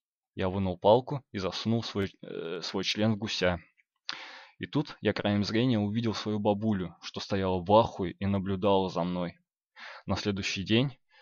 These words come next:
меня забрали из деревни, и дома я получил таких пиздюлей от отца, что потерял сознание.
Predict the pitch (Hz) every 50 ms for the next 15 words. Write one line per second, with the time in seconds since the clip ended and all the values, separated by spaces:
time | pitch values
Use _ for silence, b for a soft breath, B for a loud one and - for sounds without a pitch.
0 | b b b b b _ 98 95 95 98 104 107 101 92 98 104 104 107 104 104
1 | 98 95 107 101 104 98 98 92 92 87 80 - _ _ - 95 85 104 113 110
2 | 107 107 104 101 - - 104 95 - - 107 104 - 90 92 - - 127 123 -
3 | - 131 123 120 117 107 107 107 104 98 - - 92 - - - - 95 90 87
4 | - _ - - 92 - - - - 87 92 95 95 - - 98 87 92 87 87
5 | 87 87 80 - -